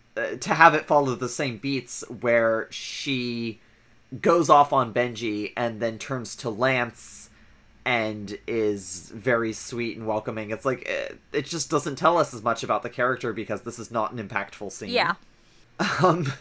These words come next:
Speaker 2: Uh, she pulls Lance into a big squishy hug.
Speaker 1: Yes.
Speaker 2: I mean, and then, uh, with the, in the, the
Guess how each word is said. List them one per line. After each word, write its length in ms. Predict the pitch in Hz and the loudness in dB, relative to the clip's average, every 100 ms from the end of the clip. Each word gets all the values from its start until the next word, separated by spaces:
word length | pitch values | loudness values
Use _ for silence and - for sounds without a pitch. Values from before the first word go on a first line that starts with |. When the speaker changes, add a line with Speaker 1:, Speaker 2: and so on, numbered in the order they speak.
| - | -2
Speaker 2:
Uh, 140 | - 233 | 2 2
she 200 | - 320 | 2 -4
pulls 320 | - 339 339 | -2 -4 -2
Lance 280 | 285 277 - | -4 -4 -6
into 240 | 269 262 | -8 -6
a 60 | 214 | -6
big 220 | 208 208 | -4 -6
squishy 480 | - - 233 226 175 | -10 -6 -6 -6 -4
hug. 340 | 165 156 202 - _ _ _ | -4 -4 -8 -18 _ _ _
Speaker 1:
Yes. 640 | 113 120 87 - - - - - - _ _ _ | -2 0 0 -6 -12 -12 -16 -20 -20 _ _ _
Speaker 2:
I 80 | 330 | 0
mean, 140 | 339 - | 2 2
and 180 | 302 | 2
then, 180 | 254 302 | 4 2
uh, 320 | 277 - 196 233 | 0 -4 -4 4
with 180 | 254 | 4
the, 180 | 247 262 - | 4 -2 -4
in 160 | 220 | -6
the, 100 | 226 - | -6 -10
the 380 | 226 214 180 | 2 4 4